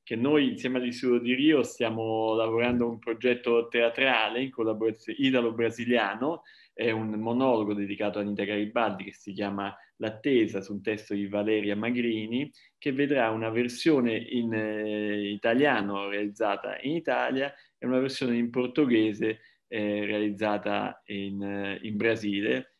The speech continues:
E, eh, su questo progetto stiamo, stiamo lavorando e vorremmo realizzarlo nei, nei prossimi mesi.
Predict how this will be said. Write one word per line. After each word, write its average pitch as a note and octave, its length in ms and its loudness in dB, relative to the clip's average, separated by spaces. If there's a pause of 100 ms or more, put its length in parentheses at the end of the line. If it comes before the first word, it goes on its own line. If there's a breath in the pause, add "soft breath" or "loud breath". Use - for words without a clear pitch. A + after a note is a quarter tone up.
(120)
E, G#2+ 220 -2
eh, G#2 1400 -4
su - 180 -20
questo A#2 280 -2
progetto A2 440 0
stiamo, G#2+ 500 -2
stiamo A2+ 320 -4
lavorando A2+ 800 2 (280 loud breath)
e G#2+ 120 -6
vorremmo G2+ 500 -2
realizzarlo G2+ 640 -2
nei, G2 640 -6
nei G2 120 -12
prossimi G#2 520 -4
mesi. G2 520 -6